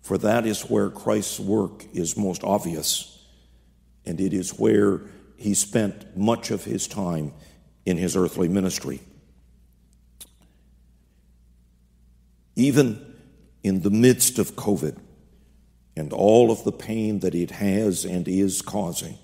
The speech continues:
even in the midst of the political unrest we are experiencing, even in the midst of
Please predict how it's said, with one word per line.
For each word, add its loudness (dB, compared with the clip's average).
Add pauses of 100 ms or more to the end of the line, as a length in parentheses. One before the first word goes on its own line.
(1200)
even 4
in 0
the 2
midst 2
of -2
the -2
political 4
unrest 0
we 0
are -2
experiencing, -6 (1300)
even 6
in 2
the 2
midst 2
of -2